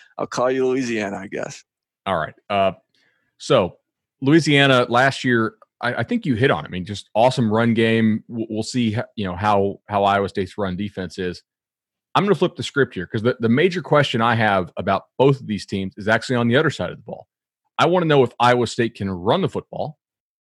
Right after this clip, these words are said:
Speaker 2: and I wanna know if Louisiana can stop the run. Last year, these guys were kind of equally horrendous at doing so. So Louisiana's run defense last year, ninety-third in S P Plus.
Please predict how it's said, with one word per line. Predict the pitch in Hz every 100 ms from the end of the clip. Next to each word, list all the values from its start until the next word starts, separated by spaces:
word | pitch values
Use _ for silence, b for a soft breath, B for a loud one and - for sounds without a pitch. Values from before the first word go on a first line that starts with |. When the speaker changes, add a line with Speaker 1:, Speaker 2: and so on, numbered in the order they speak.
| _
Speaker 2:
and | 113
I | 107
wanna | 143 160 139
know | 131 123 117 -
if | 117 110 - _ _ _ _ _
Louisiana | 120 120 104 123 131 95 - _
can | 117
stop | 104 - 131 135
the | -
run. | - - - _ _ _ _
Last | 120 156 180
year, | 139 120 113 - _ _ _ _ -
these | 131 147
guys | 156 131
were | 113
kind | 139 120
of | 98
equally | 135 135 131
horrendous | 110 104 110 101 95
at | 95 82
doing | 104 90
so. | - - - _ _
So | - 117 117 - _ _ _ _ _
Louisiana's | 120 143 147 156 139 101
run | 113 139
defense | 156 160 160
last | 175 165 -
year, | 175 170 -
ninety-third | 101 139 151 123 - 127 104 87 98 _ _ _
in | 113
S | 104
P | - 98
Plus. | - 80 - -